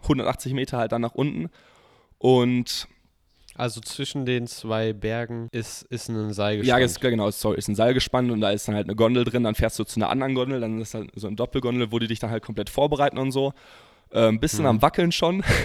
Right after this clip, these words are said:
Speaker 1: <laughs> Und dann kommt da dieses riesendicke Seil und das spannen sie dir an die Füße und noch eine Sicherung an den Rücken und, äh, dann, äh,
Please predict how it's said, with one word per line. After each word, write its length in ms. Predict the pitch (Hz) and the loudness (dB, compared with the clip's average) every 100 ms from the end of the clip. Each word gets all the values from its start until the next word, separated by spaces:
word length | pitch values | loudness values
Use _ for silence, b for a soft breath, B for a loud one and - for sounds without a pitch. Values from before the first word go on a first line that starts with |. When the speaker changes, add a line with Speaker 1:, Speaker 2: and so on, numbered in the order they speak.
| B | B
Speaker 1:
<laughs> 280 | B B B | B B B
Und 220 | 127 131 | 2 4
dann 120 | 120 | 4
kommt 220 | - 156 | 2 2
da 80 | 131 | 4
dieses 320 | 131 131 - | 4 2 0
riesendicke 560 | 143 151 151 131 139 123 | -4 -4 -4 -2 0 0
Seil 340 | 104 117 143 | 2 4 4
und 60 | 143 | 4
das 160 | 120 - | 2 0
spannen 200 | 123 131 | 0 0
sie 100 | 127 | 0
dir 180 | 127 | 0
an 100 | 117 | 2
die 60 | 113 | -2
Füße 400 | - 151 151 143 | -2 -2 -2 -2
und 100 | 120 | 0
noch 120 | 113 | -2
eine 100 | 117 | -2
Sicherung 440 | 120 123 120 120 117 | -2 -4 -2 0 0
an 120 | 113 | -2
den 140 | 110 | -2
Rücken 320 | 113 127 131 | -2 -2 -4
und, 280 | 107 113 110 | 0 0 0
äh, 400 | 113 110 107 107 - b b b b 110 | 0 0 0 -2 -6 b b b b 2
dann, 260 | 117 117 | 2 4
äh, 340 | 127 120 117 | 2 4 0